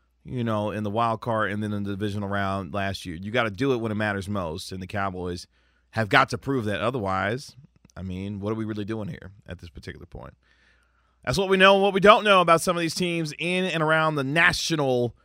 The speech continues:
Football League. It's the Get Right with Reggie K G here on one oh five three The Fan. Coming up next, we're gonna go inside the gray area where this former N F L player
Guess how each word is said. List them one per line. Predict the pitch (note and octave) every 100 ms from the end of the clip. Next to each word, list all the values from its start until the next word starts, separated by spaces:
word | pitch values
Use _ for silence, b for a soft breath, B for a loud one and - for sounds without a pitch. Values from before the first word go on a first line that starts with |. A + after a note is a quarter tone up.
| _ _ _
Football | - - E3 A#2 G#2 F#2 E2+ C2
League. | A#1+ G#1 - -
It's | B2 -
the | D3
Get | E3 A#3+
Right | G3 D#3+ B2+
with | C#3+
Reggie | D3+ C3+
K | D#3 C#3
G | B2+ C#3+
here | C#3 C#3+
on | A#2 A#2+ A#2
one | A#2+
oh | A#2
five | - A2+ G#2+ G#2
three | A2+
The | G#2
Fan. | A#2 A2
Coming | - G#3+ A3+
up | F3+
next, | E3+ D#3 - b b b b b -
we're | E4
gonna | E4+
go | C#4+
inside | G#3 B3+ A3 A#3+ G#3 F3+
the |
gray | D3+ F3 F3+ E3+
area | D3+ D3 C#3+ C#3 C3+
where | C#3+ D#3+ D3+
this | D3 G#3 D4+ - -
former | - B3+ B3 A#3+ A#3
N | - G3+
F | G3 G3
L | F#3 F3 F3
player | - D#3+ A#2+ A2+ G#2+ G#2